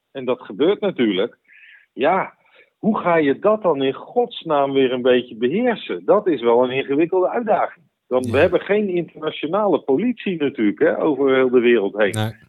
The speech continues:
Speaker 1: die dat dan oppakt. Dus dat is, eh, ja, dat is lastig. Dus, dus ik, eh, ik, ik,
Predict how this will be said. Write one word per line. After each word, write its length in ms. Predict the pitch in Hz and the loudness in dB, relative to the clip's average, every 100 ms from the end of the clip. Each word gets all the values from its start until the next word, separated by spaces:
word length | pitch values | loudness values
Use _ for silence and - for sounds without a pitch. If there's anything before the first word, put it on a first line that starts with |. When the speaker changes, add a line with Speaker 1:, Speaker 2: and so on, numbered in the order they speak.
| _ | _
Speaker 1:
die 120 | 123 | -2
dat 180 | 123 117 | 0 0
dan 140 | 120 | 0
oppakt. 460 | 117 107 104 92 - | -2 -2 -2 -2 -2
Dus 220 | 123 107 | -6 -2
dat 220 | 170 170 | 0 0
is, 280 | 160 - - 139 | -2 -4 -2 2
eh, 180 | 127 120 - _ - - _ | 2 0 -6 _ -20 -20 _
ja, 180 | - 160 | 2 4
dat 140 | 180 220 | 4 4
is 60 | |
lastig. 460 | 247 226 - 113 - _ | 0 -2 -2 -6 -6 _
Dus, 300 | - 147 147 | -10 -10 -10
dus 260 | 156 160 147 | -6 -6 -6
ik, 240 | 151 151 | -10 -12
eh, 380 | - 165 160 104 | -4 -2 -2 -4
ik, 120 | 143 | -8
ik, 420 | - 123 - - | -10 -12 -12 -16